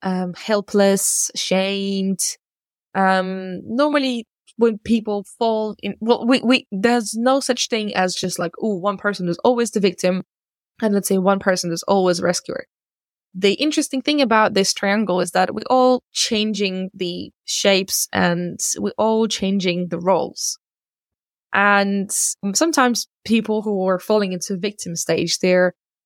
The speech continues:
they're experiencing poor problem solving, decision making.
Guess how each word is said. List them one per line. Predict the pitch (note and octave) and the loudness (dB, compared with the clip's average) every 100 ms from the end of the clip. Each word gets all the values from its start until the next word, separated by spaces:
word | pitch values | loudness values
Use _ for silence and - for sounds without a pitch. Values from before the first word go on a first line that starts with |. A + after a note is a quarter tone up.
| - | -4
they're | F3+ | -2
experiencing | F3+ - A#3 G#3+ G#3+ G3 G3 | -2 0 0 0 -4 -6 -10
poor | - A3 G#3+ | -4 -2 0
problem | - G#3 G3+ F#3 | 2 2 2 2
solving, | - F#3 F3+ F3 F#3 F#3 | 2 4 4 2 0 -2
decision | F#3+ G3 G3+ F3+ | -4 -2 -2 0
making. | F3+ E3+ F#3 F3+ F3+ | 0 -2 -2 0 -2